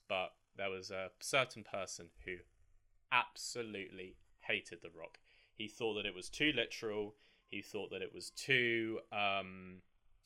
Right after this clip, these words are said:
uh, on the nose. Um,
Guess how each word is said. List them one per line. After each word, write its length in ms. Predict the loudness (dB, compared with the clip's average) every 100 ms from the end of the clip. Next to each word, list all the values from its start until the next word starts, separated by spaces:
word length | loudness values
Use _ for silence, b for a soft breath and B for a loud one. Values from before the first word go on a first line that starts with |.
| -18 b b b -20 -8 0
uh, 200 | 0 4
on 180 | 2 2
the 60 |
nose. 920 | 2 4 4 2 0 -4 -6 -4 -4 -4
Um, 760 | 0 2 2 0 0 -2 -4